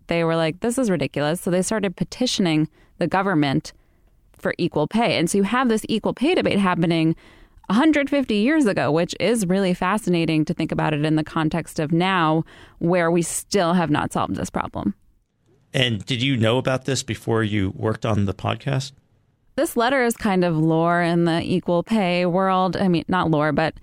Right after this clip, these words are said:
Speaker 1: it's something that if you do enough Googling and researching, you come across it. And so I decide, I was decided that there must be a story behind this letter. So I, I went out and found a historian, Jessica Zapero, who wrote a book about this time period. And she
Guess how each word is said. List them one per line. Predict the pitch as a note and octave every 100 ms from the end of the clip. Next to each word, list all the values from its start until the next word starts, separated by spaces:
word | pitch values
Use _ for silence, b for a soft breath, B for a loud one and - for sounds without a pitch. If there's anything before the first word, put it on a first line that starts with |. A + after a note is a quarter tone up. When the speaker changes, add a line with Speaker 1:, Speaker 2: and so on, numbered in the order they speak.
| B B -
Speaker 1:
it's | G#3+
something | C4 A#3+
that | G#3+ F3
if | E3
you | E3+ D#3 - - E3
do | F3 E3
enough | E3+ D#3+
Googling | D#3+ E3+ E3 E3 E3 D#3+
and | F3
researching, | E3 D#3 G#3 F#3 F#3+ F3+
you | E3+ D#3
come | - F#3 D#3+
across | D#3+ E3 C3 F3+
it. | A3+ A3+
And | - F3 D#3 -
so | -
I | F#3+
decide, | F3 F#3+ E3 D3+ -
I | F3+
was | F#3 F3+ -
decided | F#3+ F#3 E3+ E3 D#3+
that | D#3 D3 - b b b b _
there | F#3 G3+
must | A3 A3+
be | -
a | F#3
story | - C#3+ C#3+
behind | C#3+ D#3+ C#2
this | - E3+
letter. | A#2+ A2 E3
So | - D#3
I, | C3 D3 D3
I | - E3
went | E3 D#3
out | D#3 D3+
and | D#3 D3+
found | - E3 D#3 D3+
a |
historian, | F#3 - F3 D#3 D3 D3+ F#3 B B
Jessica | - F3 -
Zapero, | F3 E3 - D3+ C#3+ D3+
who | E3+ F#3 F3
wrote | D#3 E3 D#3+
a | D#3+
book | D#3 D3+ -
about | E3 C#3 E3+
this | D#3+ -
time | - C#3 D3
period. | D#3+ - C#3
And | C#3 D3+ D3
she | - E3+ D#3+